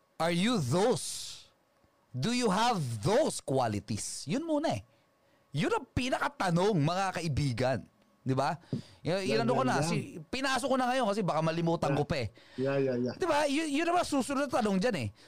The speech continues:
Speaker 1: So, if you will find this kind of peoples, ah, peoples, this type of people, okay, na meron itong mga to,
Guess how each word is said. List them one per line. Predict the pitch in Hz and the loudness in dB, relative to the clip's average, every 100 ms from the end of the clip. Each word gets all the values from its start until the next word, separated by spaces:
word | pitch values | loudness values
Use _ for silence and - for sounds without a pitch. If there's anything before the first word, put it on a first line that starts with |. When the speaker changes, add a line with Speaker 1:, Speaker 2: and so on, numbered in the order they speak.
| - | -6
Speaker 1:
So, | 294 226 | -4 -2
if | 247 240 | -4 0
you | 339 | 4
will | 440 381 | 4 2
find | - 302 302 | 0 0 2
this | 226 254 | 0 -4
kind | - 254 262 233 | -2 -2 0 0
of | - | -2
peoples, | - 214 208 135 120 117 - - | -4 -2 0 0 2 2 -2 -8
ah, | - 175 | -2 0
peoples, | - 175 - 120 110 - - | 0 -2 0 -2 -2 -8 -10
this | 160 247 - - _ _ - _ - | -4 -4 -6 -14 _ _ -20 _ -2
type | - 349 | 0 0
of | - 220 - | 0 -2 -2
people, | 196 185 131 98 90 | -4 -2 -2 -4 -6
okay, | - 120 127 143 170 | -4 -2 -2 -2 -2
na | 160 165 | 0 0
meron | 180 185 185 | 0 0 0
itong | 180 165 | 0 2
mga | 151 131 131 | 2 0 -2
to, | 101 98 | -4 -4